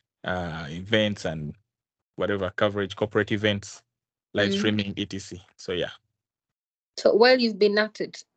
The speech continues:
Speaker 2: your experience, how have you handled clients? I'm curious because throughout the year, I've, I've been doing a lot of freelance work in regards to comms and content creation. And
Speaker 1: Mm.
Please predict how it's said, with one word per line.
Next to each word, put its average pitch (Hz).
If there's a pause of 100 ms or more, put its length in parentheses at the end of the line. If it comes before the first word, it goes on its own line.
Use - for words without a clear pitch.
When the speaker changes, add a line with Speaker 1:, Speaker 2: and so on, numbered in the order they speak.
Speaker 2:
your 202
experience, 190
how 247
have 226
you 240
handled 220 (960)
clients? 175
I'm 220
curious 220
because 202 (240)
throughout 226 (160)
the 196
year, 202 (240)
I've, 190
I've 185
been 190
doing 214
a 180
lot 185
of 170
freelance 170
work -
in 160
regards 165
to -
comms 226
and 151 (320)
content 185
creation. 202 (520)
And 214
Speaker 1:
Mm. 226